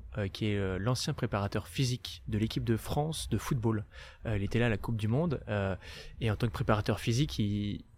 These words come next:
sans être préparateur mental, nécessairement, en fait, euh, il y a une dimension mentale qui se met en place parce que tu parles beaucoup avec les joueurs,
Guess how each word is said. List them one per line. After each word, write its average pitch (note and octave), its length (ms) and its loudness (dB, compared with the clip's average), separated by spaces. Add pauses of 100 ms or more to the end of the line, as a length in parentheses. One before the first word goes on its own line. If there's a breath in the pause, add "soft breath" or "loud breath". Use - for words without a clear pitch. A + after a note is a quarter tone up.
(220)
sans A#2 220 -2
être A2+ 60 0
préparateur A2 460 2
mental, C#3+ 280 4
nécessairement, B2 640 4
en G#2+ 40 0
fait, - 260 -4
euh, F2 220 0
il D#2+ 60 -6
y G#2 40 0
a - 20 0
une G#2+ 80 0
dimension G#2 380 -2
mentale A2+ 280 4
qui A#2+ 100 -6
se - 100 -6
met G2+ 60 -2
en F#2+ 80 -4
place A#2 240 4
parce - 160 -10
que - 80 -16
tu - 80 -14
parles G2 140 -4
beaucoup A2 180 -2
avec - 160 -2
les G#2 60 -2
joueurs, G#2+ 500 2